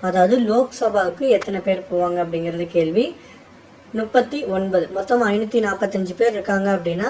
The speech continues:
அதுல குடியரசுத் தலைவர் தேர்ந்தெடுப்பது போக மீதி இருக்கவங்க எல்லாருமே ஒவ்வொரு ஸ்டேட்ல இருந்து போவாங்க. அதுல மக்களவைக்கு தமிழ்நாட்டுல இருந்து மொத்தம் முப்பத்தி ஒன்பது உறுப்பினர்கள்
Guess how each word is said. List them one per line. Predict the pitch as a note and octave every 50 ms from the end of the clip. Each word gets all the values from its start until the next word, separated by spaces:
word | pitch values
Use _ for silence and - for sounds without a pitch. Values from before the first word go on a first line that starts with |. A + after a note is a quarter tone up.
| B3+ -
அதுல | G3 F#3 F3+ F3+
குடியரசுத் | F3+ G#3 G3 G#3+ A#3 A3+ A3 A#3 G#3+ -
தலைவர் | G#3+ G#3 G3 G3 G3
தேர்ந்தெடுப்பது | G3 G3 G3 F#3+ F#3+ F#3+ F3+ F3+ - - F#3+ E3+ E3+ E3 -
போக | F#3+ F#3+ G3 G#3+ A#3
மீதி | A#3 G#3 G#3 A#3 B3 B3 A#3+ G#3+
இருக்கவங்க | G3+ G#3 G#3 G3 F#3
எல்லாருமே | F3 E3+ F3 F3+ F3 F#3+ A3 C#4
ஒவ்வொரு | D4+ B3+ G#3 G3+ G3+ A3+ A#3+ A3+ G#3+
ஸ்டேட்ல | G#3 - A3+ G#3+ G#3 - A3
இருந்து | G3+ G#3 G#3+
போவாங்க. | G#3 G3+ G3+ F#3 F3+ F3+ E3+ E3 F3 G#3+ D4 - - - - - - -
அதுல | - F#3+ F#3+ A3 C4 C#4+ C#4+
மக்களவைக்கு | B3+ G#3+ G3+ - - B3+ B3+ B3 A3+ G3 G3 G3 C#4+ C4+
தமிழ்நாட்டுல | - A3 G3+ A3+ B3+ C#4 C#4 B3 G3+ - F#3 F3+
இருந்து | E3+ F#3 A#3
மொத்தம் | B3 G#3+ F3 F#3+ A#3+ A#3+ A3+
முப்பத்தி | G3 E3+ - - G#3 G3+ - C4
ஒன்பது | B3 G3 F3+ F3+ F#3 F#3+ F#3+ F3+ F3
உறுப்பினர்கள் | F3 F3+ F3+ - F#3 F3+ E3+ D#3+ - A#3 D#4